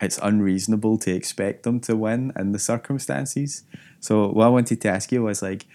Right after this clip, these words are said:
do you prefer in a film, a sports movie particularly,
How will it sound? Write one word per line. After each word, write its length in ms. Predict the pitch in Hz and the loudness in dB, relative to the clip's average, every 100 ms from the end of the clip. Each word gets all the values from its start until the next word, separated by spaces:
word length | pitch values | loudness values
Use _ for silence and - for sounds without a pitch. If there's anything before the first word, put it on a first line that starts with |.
| _ _ | _ _
do 100 | - | -2
you 160 | 113 117 | 0 0
prefer 680 | - 127 - 101 107 120 - | 0 -4 -2 0 0 -4 -6
in 160 | 101 104 | -2 -2
a 80 | 104 | -2
film, 580 | - 101 107 107 113 117 - | -4 -4 -2 -4 -6 -10 -8
a 80 | |
sports 420 | - - 107 101 - | -8 -2 -2 0 -2
movie 280 | 107 101 | -2 -2
particularly, 840 | 98 98 - 92 - 104 104 104 | -4 -6 -6 -6 -4 -4 -2 -4